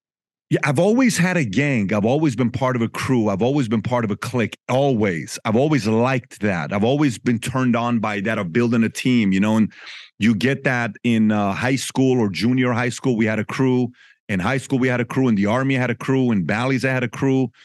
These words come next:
In running an insurance company, I had a crew. We always had the gang mentality of, uh, you know, going up against the bullies. I don't know why. That was very natural to me because our family was bullied by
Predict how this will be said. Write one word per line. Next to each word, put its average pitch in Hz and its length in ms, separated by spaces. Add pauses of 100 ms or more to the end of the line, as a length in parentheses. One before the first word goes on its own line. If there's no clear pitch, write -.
(340)
In 104 180
running 127 300
an 117 60
insurance 127 420
company, 131 380
I - 20
had 127 100
a 120 60
crew. 135 300
We 127 120
always 208 360
had 165 240
the 120 80
gang 135 500
mentality 110 960 (640)
of, 120 420
uh, 113 180
you 131 200
know, 123 160
going 147 380
up 143 160
against 127 360
the 117 80
bullies. 107 480
I 113 120
don't 156 260
know 143 120
why. 123 320
That 117 120
was 120 160
very 143 320
natural 123 540
to - 140
me 104 340 (420)
because 127 380
our 135 160
family 151 420
was 117 240
bullied 101 580
by 107 220